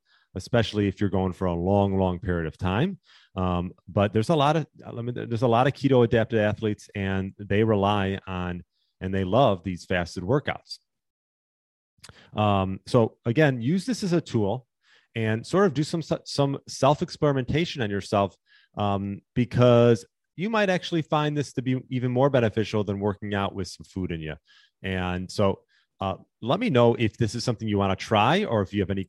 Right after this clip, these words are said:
questions regarding this. Um, because the conventional wisdom, like I mentioned, of, you know, needing to have this high carb, you know, high insulin producing diet, um, for energy before a workout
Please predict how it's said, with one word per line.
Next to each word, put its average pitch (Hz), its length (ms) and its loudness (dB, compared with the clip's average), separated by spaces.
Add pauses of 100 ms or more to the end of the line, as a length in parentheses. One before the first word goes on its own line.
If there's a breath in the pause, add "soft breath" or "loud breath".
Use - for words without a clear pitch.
questions 131 480 0
regarding 107 460 2
this. - 340 -12 (360 soft breath)
Um, 90 500 -2 (240)
because 113 400 2
the 110 100 2
conventional 135 520 0
wisdom, 127 320 0
like 117 180 -2
I 123 80 0
mentioned, 123 540 -4 (340)
of, 104 580 2 (480)
you 113 60 -4
know, 98 140 0
needing 123 540 2
to 120 320 2
have 123 260 0
this 110 180 2
high 117 340 -2 (140)
carb, 110 460 2 (380)
you 104 80 -4
know, 95 100 -2
high 117 340 -2
insulin 110 400 -4
producing 104 500 -2
diet, 110 520 2 (480 soft breath)
um, 90 440 -4
for 101 280 -4
energy 110 500 2
before 98 400 0
a 95 40 4
workout 104 500 2